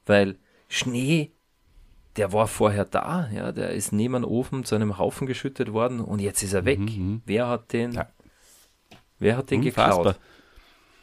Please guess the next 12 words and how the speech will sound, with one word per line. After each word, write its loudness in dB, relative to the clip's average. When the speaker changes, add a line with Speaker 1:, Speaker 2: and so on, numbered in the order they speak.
Speaker 2:
Das -2
ist, 0
äh, 6
das -4
ist, -2
äh, 4
physikalisch, -4
äh, -2
erklärbar 0
mit -2
Schrödingers 0
Katze. -2